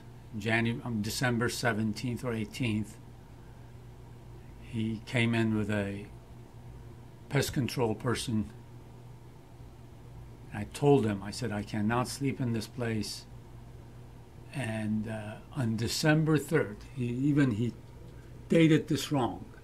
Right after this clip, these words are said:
So he put this on my door January third. But they say that they're coming to spray the apartment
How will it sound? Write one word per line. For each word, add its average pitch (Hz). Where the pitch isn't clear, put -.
So -
he 107
put -
this -
on 143
my 120
door 127
January 127
third. 117
But 135
they 120
say 139
that 117
they're 117
coming 123
to 113
spray 123
the 143
apartment 113